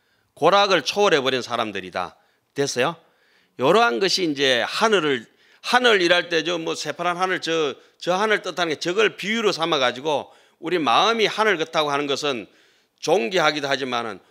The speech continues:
환하고 밝고 사방으로 툭 터져버린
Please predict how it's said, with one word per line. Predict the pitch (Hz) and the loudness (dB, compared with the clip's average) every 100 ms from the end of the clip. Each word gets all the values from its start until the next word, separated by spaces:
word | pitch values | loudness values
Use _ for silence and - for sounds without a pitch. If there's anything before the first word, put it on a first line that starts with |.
| _ | _
환하고 | - 151 156 175 208 214 180 | -12 -4 -4 0 0 2 -2
밝고 | 143 220 214 - 190 180 _ _ _ - | 0 0 -2 -6 -6 -6 _ _ _ -14
사방으로 | - 202 208 202 180 147 | 0 4 4 4 2 -2
툭 | - 208 185 | -4 -6 -6
터져버린 | - 214 226 185 170 123 | -8 -2 0 2 0 -2